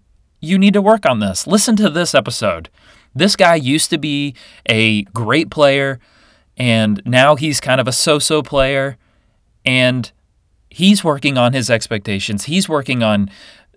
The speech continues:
getting less mad at himself when he doesn't play as good. He's working on it. I think you can too. Listen to this." So share it with someone who you think needs to work on their level of expectations, level of acceptance, level of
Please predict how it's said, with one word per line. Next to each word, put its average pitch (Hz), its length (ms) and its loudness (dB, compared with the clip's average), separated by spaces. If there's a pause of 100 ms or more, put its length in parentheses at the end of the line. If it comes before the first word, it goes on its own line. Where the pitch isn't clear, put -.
getting 135 260 0
less 110 340 2
mad 107 300 2
at 104 100 -4
himself 92 720 -6 (180)
when 117 200 0
he 110 80 -2
doesn't 107 300 0
play 101 240 -4
as 87 160 -8
good. 78 300 -12 (600)
He's 202 280 2
working 214 320 0
on 95 140 0
it. 92 100 -6
I 156 100 0
think 202 260 2
you 202 80 6
can 196 240 4
too. 196 300 -4 (200)
Listen 185 300 0
to 185 120 -2
this." 147 380 -4 (240)
So - 180 0
share 165 460 0
it 147 140 0
with 117 160 -2
someone 110 320 0
who 113 100 -2
you 107 220 -2
think 110 260 -4
needs 98 320 -2
to 107 120 -6
work 95 220 -6
on 92 140 -6
their 90 300 -6 (440)
level 113 340 2
of 104 60 -2
expectations, 95 840 -6
level 107 400 -2
of 101 120 -4
acceptance, 95 680 -8
level 98 440 -4
of 92 220 -6